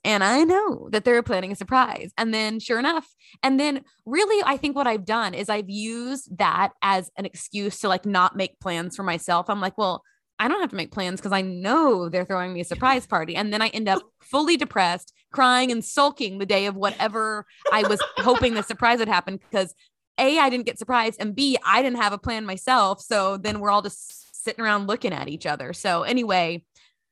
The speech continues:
Speaker 1: way to go, ladies.
Speaker 2: <laughs>
Speaker 1: No, it was, I
Speaker 2: Now
Speaker 1: like,
Speaker 2: she's mad. Now
Speaker 1: I
Speaker 2: she's
Speaker 1: am
Speaker 2: mad.
Speaker 1: mad.
Speaker 2: She's like,
Speaker 1: And now, you know
Speaker 2: "So"
Speaker 1: what? I, this is over.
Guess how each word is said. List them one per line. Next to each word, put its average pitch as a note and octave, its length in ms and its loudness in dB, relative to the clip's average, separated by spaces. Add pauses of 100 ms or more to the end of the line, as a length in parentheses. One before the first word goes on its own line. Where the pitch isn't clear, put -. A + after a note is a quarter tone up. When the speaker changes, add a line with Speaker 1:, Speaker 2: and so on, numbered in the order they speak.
(920)
Speaker 1:
way D4 180 2
to G#4 120 2
go, E4 560 6
ladies. A3+ 760 0
Speaker 2:
<laughs> E4 60 6
Speaker 1:
No, F3+ 360 0
it A#3 160 2
was, C4+ 480 2 (220)
I G3+ 280 0
Speaker 2:
Now A#3 180 8
Speaker 1:
like, F#3 100 -2
Speaker 2:
she's A3 160 -2
mad. F3 320 0 (220)
Now B3 160 10
Speaker 1:
I A#3+ 100 6
Speaker 2:
she's B3+ 100 6
Speaker 1:
am B3+ 80 0
Speaker 2:
mad. F#3 220 2
Speaker 1:
mad. F3 100 -6
Speaker 2:
She's G#3 120 -14
like, G3 140 4
Speaker 1:
And B3 140 4
now, D4 220 6
you F#4 60 6
know F3+ 60 6
Speaker 2:
"So" G#4 60 -4
Speaker 1:
what? F4 180 0 (720)
I, F#4 280 -2 (100)
this D4 220 -4
is A3+ 100 -6
over. E3 420 -4